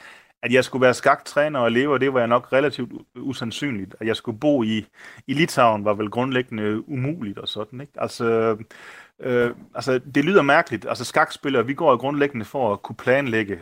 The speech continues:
øh, alverdens og sådan. Øh, sådan har mit liv ikke på nogen sin-, på nogen måde været. Det er enormt, øh, svært at forudsige, hvad der sker i, i, i livet, synes jeg grundlæggende. Øh,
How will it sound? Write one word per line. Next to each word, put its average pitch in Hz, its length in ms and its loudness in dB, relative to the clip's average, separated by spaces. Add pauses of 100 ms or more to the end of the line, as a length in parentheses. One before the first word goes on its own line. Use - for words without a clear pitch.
(140)
øh, 104 300 -4
alverdens 113 520 2
og 95 60 -14
sådan. 104 440 -8
Øh, 110 120 -8 (280)
sådan 143 140 0
har 143 60 0
mit 143 140 0
liv 156 160 -2
ikke 143 120 -4
på 131 100 -6
nogen 147 180 -4
sin-, 131 200 -16 (180)
på 139 80 -10
nogen 143 180 -4
måde 123 280 0
været. 117 300 0 (380)
Det 131 80 0
er 131 40 4
enormt, 135 420 0
øh, 117 100 -4
svært 135 260 0
at 104 60 -2
forudsige, 127 520 -4
hvad 104 100 -6
der 101 60 -12
sker 120 260 -2
i, 90 200 -12
i, - 240 -16
i 135 80 -8
livet, 110 360 -4
synes - 260 -12
jeg 104 100 0
grundlæggende. 107 540 -4 (120)
Øh, 107 160 -2